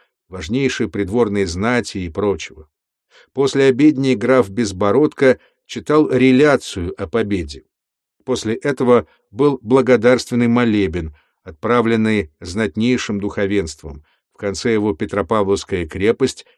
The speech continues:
и Адмиралтейство многократно салютовали своими орудиями. Во время молебна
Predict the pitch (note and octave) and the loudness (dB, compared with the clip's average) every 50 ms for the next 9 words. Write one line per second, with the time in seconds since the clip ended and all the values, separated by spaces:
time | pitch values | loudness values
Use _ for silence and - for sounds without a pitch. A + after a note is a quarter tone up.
0 | _ _ - A#2+ A#2 G2 G#2+ A2 G2+ G2 F#2+ F2 - - B2+ C3 C3 B2+ - - | _ _ -6 -4 -4 -2 -2 -2 0 0 -2 -4 -4 -2 0 0 0 0 -2 -2
1 | B2+ A#2+ A#2 A2 G#2+ F#2 G2 E2+ - F#2+ G#2 B2+ C3+ - - C3 C3 - - C3 | -2 0 0 0 0 0 -2 -4 -2 -2 -2 -2 -2 -2 -2 -4 -4 0 0 0
2 | A#2+ A2+ - A2 G2 F#2+ G#2+ A#2+ B2 A#2+ A#2 A2 - - G#2+ G2+ G2 G2 F#2+ F#2 | 0 0 -2 -2 0 2 2 2 2 2 0 -2 -4 -2 -2 0 0 0 -2 -4
3 | F#2 F2 F2 F2 E2 D#2 D2+ D#2 D2 - - A1+ B1 _ _ _ _ _ _ _ | -4 -4 -6 -6 -8 -10 -10 -12 -14 -14 -18 -20 -20 _ _ _ _ _ _ _
4 | _ _ _ _ _ - _ _ _ G#2+ B2 A#2+ C3+ C#3+ C3 C3 B2+ A#2+ B2 A#2+ | _ _ _ _ _ -20 _ _ _ 0 2 2 4 2 2 2 2 4 4 4
5 | A#2+ C#3+ D3+ B2+ B2 C3 C3+ C3 B2 | 4 4 4 4 2 2 0 0 0